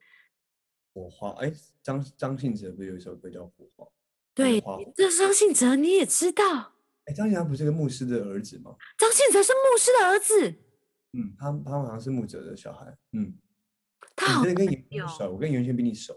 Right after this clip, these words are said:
Speaker 1: 哎。<laughs> 你不是在演艺圈的人。
Speaker 2: 啊，不知道啊，我真的不知道，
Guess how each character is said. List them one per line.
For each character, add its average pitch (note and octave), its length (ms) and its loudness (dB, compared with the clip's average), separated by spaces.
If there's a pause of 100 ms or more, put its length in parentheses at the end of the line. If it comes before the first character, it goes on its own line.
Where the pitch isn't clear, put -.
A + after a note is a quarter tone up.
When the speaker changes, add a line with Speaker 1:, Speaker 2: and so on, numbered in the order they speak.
Speaker 1:
哎。 - 60 -14 (600)
<laughs> - 100 -10 (200)
你 D#3+ 60 -8
不 F3+ 80 -2
是 F#3+ 60 2
在 A#3+ 120 8
演 D#3 200 2
艺 F3+ 40 -2
圈 F3+ 220 -6
的 F3 80 -2
人。 A#2+ 300 -6 (380)
Speaker 2:
啊， B3 180 4
不 A3+ 280 -4
知 D4 220 4
道 C4+ 160 6
啊， A#3+ 260 6
我 A#3 80 -2
真 B3+ 200 -2
的 C#4 80 0
不 B3 100 -2
知 A#3 160 0
道， A#3 180 2